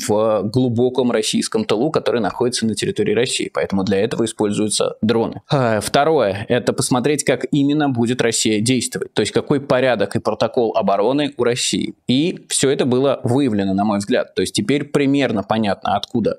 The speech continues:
запускается российское П В О, а, потому что фото и видео всё равно появились, видна траектория. А, примерно уже геолоцировали, где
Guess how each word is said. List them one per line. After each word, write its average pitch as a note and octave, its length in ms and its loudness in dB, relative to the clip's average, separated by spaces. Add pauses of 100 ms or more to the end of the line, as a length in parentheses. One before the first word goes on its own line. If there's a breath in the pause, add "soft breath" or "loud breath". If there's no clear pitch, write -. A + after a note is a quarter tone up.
запускается G#2 580 -2
российское G2+ 460 -2
П - 140 0
В A2 80 0
О, G#2 340 0 (220 loud breath)
а, G#2 160 0
потому G2+ 280 0
что - 160 -2
фото G2+ 300 0
и G2 80 0
видео F2 240 -2
всё - 160 -2
равно G2+ 220 0
появились, - 560 -2
видна G2 280 -2
траектория. F#2 680 -2 (220 loud breath)
А, G#2 200 2
примерно G#2 720 0
уже G2 440 0
геолоцировали, A2 720 0
где F#2 340 -2